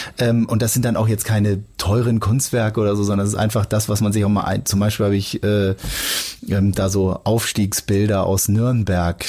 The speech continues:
damals, äh, die wahnsinnig schön sind. Äh, die habe ich aber auch immer noch nicht so richtig, äh, aufgehangen. Und, ähm, äh, als Hobby ist wirklich Familie,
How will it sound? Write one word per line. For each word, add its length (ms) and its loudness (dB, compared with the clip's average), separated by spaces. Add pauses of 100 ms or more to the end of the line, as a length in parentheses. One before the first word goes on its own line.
damals, 760 0
äh, 380 0 (100)
die 240 0
wahnsinnig 500 0
schön 360 2
sind. 340 0
Äh, 300 0 (100)
die 80 0
habe 100 2
ich 60 0
aber 140 2
auch 140 0
immer 220 2
noch 140 2
nicht 180 0
so 100 -2
richtig, 520 -4
äh, 200 0
aufgehangen. 600 0 (640)
Und, 480 0
ähm, 440 2 (880)
äh, 300 0 (380)
als 300 -2
Hobby 380 2 (220)
ist 240 -2
wirklich 540 0 (920)
Familie, 1080 0